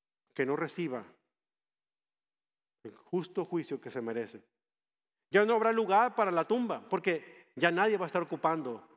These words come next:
la tumba, el Hades. Todo eso va a ser destruido juntamente con aquellos que se irán al lago de fuego. Versículo quince.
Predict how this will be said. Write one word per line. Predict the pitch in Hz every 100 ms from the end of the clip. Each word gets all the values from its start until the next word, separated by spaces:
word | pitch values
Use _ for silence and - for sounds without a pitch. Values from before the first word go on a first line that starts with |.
| _ _ -
la | 123
tumba, | 135 135 110 110
el | 131
Hades. | 135 110 - - _ _ _ _ _ _ _
Todo | 175 202
eso | 208 190
va | 185
a |
ser | 190
destruido | 185 - 170 180
juntamente | 185 190 175 175 175
con | 156 135
aquellos | - 175 180 208 - - _ -
que | 139
se | 139
irán | 127 135
al | 139
lago | 135 135
de | 117
fuego. | 131 117 104 92 _ _ _ _ _ _ _ _ _ _ _ _ _ _ _ _ _ _ _ _ _ _ _ _
Versículo | 131 170 165 160
quince. | 175 175 151 127 113